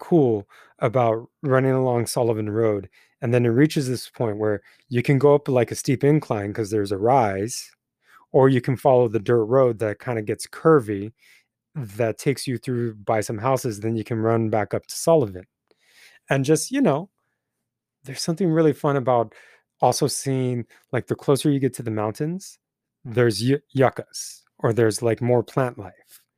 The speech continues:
But there's also something really fun about seeing the rock formations over by Sugar Drop, 'cause, like, I swear, it looks like some, like, basalt or some, like, pumice or some type of volcanic rock.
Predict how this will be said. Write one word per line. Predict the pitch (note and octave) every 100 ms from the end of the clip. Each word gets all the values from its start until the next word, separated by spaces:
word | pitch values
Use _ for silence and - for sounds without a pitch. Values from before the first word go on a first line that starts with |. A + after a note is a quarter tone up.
| _ _ _ -
But | C3
there's | C3 B2+
also | C3+ D3
something | - B2+ B2+
really | A#2+ B2
fun | A#2+ C#3
about | B2 A#2+ A2
seeing | C3+ A#2
the | G#2
rock | G2+ C3 -
formations | - B2+ A2 G#2 A2+ G#2
over | G#2
by | G#2 G#2+
Sugar | - F3+
Drop, | D#3 A2+ F#2+ - - -
'cause, | D3+ A#2+ - _ _ -
like, | B2+ G#2+ - - _ _ _ _ _
I | - A2+
swear, | A2 - C3 D#3 F#3+ B3 - _ _ _ _ -
it | C#3
looks | D3 -
like | E3 -
some, | C#3+ B2
like, | A2+ G#2 F#2 - _ _ _ - _ _ _ _ _ _ _ _
basalt | - A2+ - C3 B2 - - - _ _ -
or | B2
some, | A#2 - A#2+ A2+
like, | G#2+ G2 - _ _
pumice | - D#3 D3 C#3+ - - -
or | - A#2+
some | - C3
type | C3 A#2+
of | G#2
volcanic | A2 G2+ - B2+ A2+ -
rock. | A2+ G2 - -